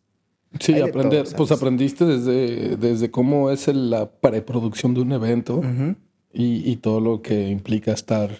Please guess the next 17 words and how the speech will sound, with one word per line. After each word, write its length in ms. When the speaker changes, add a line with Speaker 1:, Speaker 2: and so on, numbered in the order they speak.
Speaker 1:
o 80
Speaker 2:
Sí, 80
Speaker 1:
sea, 100
Speaker 2:
sí, 60
Speaker 1:
para 140
Speaker 2:
sí. 60
Speaker 1:
que 300
la 140
gente 240
vaya 80
y 40
se 100
la 80
pase 240
bien, 160
¿no? 40
Speaker 2:
Exactamente. 680